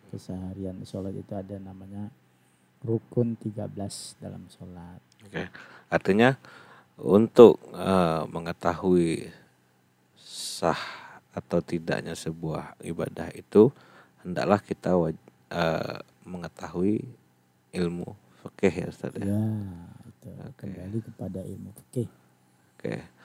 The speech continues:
Speaker 2: Nah, bukankah di dalam fikih itu sendiri ada, eh, beberapa mazhab, Ustaz? Mazhab yang,
Speaker 1: Ya,
Speaker 2: yang, yang,
Speaker 1: ya,
Speaker 2: yang
Speaker 1: ya.
Speaker 2: kebanyakan, kebanyakan orang, orang pakai gitu, nah.
Speaker 1: Ya, ya.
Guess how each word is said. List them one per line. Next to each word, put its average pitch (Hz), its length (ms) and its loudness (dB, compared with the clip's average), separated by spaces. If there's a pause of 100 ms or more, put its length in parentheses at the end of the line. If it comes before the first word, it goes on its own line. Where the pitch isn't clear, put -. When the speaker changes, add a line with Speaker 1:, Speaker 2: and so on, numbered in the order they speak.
(200)
Speaker 2:
Nah, 95 260 0 (1400)
bukankah 104 800 -2
di 95 140 2
dalam 90 300 2
fikih - 540 -10
itu - 100 -12
sendiri 87 360 -4 (320)
ada, 101 560 0 (1400)
eh, 87 200 -10
beberapa 87 600 -2
mazhab, 85 540 -8
Ustaz? - 380 -14 (400)
Mazhab - 360 -16
yang, - 220 0
Speaker 1:
Ya, 92 160 -6
Speaker 2:
yang, 87 80 -6
yang, 92 220 -2
Speaker 1:
ya, 87 80 -8
Speaker 2:
yang 87 160 -8
Speaker 1:
ya. 92 100 -10
Speaker 2:
kebanyakan, 92 600 2 (400)
kebanyakan 87 520 -2
orang, 87 220 -8 (840)
orang 87 220 -6
pakai 87 540 0
gitu, - 260 -12
nah. - 220 -20
Speaker 1:
Ya, 90 100 -10
ya. - 220 -16